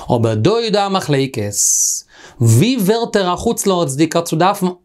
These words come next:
אננעמען צו האלטן יום טוב שני? אנדערע זאגן, דארף, ווען ער קומט, דאן צו יישוב פון אידן. דען צו ווערט ער א חוץ לארץ דיקער און ער מוז האלטן יום טוב שני פון אידן ווייטער, אפילו ווען ער זיך געפינט אין דער מדבר.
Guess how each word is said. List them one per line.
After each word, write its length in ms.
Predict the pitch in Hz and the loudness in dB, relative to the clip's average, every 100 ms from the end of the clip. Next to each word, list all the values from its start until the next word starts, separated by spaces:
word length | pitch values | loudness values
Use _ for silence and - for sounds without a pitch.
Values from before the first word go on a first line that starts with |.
| - | 0
אננעמען 320 | 202 196 185 | 4 4 4
צו 140 | 180 | 4
האלטן 200 | 165 180 | 2 2
יום 80 | 170 | 0
טוב 120 | 143 | 0
שני? 320 | - 110 90 85 - _ - - - - | 0 -2 -2 -8 -16 _ -20 -14 -6 -2
אנדערע 380 | 214 240 165 | 0 0 0
זאגן, 540 | 147 156 151 147 147 147 147 _ - 147 | 0 0 0 0 0 -4 -8 _ -6 2
דארף, 260 | 151 156 - | 2 2 0
ווען 160 | 165 | 0
ער 60 | 160 | 0
קומט, 320 | 143 175 160 | 0 0 0
דאן 160 | 160 160 | 0 0
צו 120 | 147 | 2
יישוב 260 | 147 156 180 | 2 2 0
פון 140 | 202 | 0
אידן. 200 | 247 151 92 - _ _ - _ - | 0 -2 -6 -14 _ _ -20 _ 0
דען 180 | 151 208 | 2 2
צו 120 | 175 | 0
ווערט 320 | 156 180 180 | 0 0 -2
ער 140 | 135 | -2
א 20 | 104 | 0
חוץ 300 | 269 311 247 | 2 2 2
לארץ 220 | 240 190 | 2 2
דיקער 400 | 220 220 208 202 | 2 2 2 0
און 120 | 170 | 0
ער 60 | 165 | 2
מוז 220 | 202 214 - | 4 2 2
האלטן 320 | 185 202 214 185 | 2 2 2 2
יום 100 | 170 | 2
טוב 120 | 156 156 | 0 0
שני 260 | 196 202 | 2 2
פון 140 | - 180 | 2 0
אידן 220 | 202 185 | 2 2
ווייטער, 420 | 170 202 220 202 | 2 2 2 0
אפילו 240 | 165 240 | 0 0
ווען 100 | 233 | 2
ער 60 | 214 | 2
זיך 120 | 190 | 0
געפינט 240 | 170 202 190 | 0 0 2
אין 100 | 175 | 2
דער 80 | |
מדבר. 280 | 160 135 95 | 2 0 -2